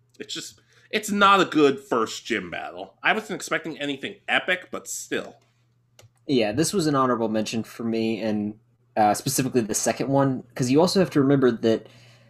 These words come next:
Speaker 2: Ash was about to actually win the battle, even though, as you said, he's attacking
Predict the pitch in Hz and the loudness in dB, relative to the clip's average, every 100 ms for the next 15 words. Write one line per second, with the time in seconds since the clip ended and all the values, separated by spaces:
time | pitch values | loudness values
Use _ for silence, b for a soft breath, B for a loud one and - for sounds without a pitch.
0 | b b _ _ _ _ _ _ 123 147 | b b _ _ _ _ _ _ 0 2
1 | 180 147 127 107 - _ - 139 156 151 | 4 4 2 0 -12 _ 0 2 2 0
2 | - 175 - - 156 131 156 175 131 123 | 0 0 0 2 4 6 6 6 6 6
3 | 110 101 82 107 120 131 - 147 131 110 | 6 4 0 -2 2 2 0 -4 -2 -2
4 | - _ _ _ _ _ - _ - 127 | -4 _ _ _ _ _ -20 _ -2 -2
5 | 113 - 127 113 117 110 135 120 - 113 | 0 0 2 2 0 -2 0 -2 -2 -4
6 | 113 | -4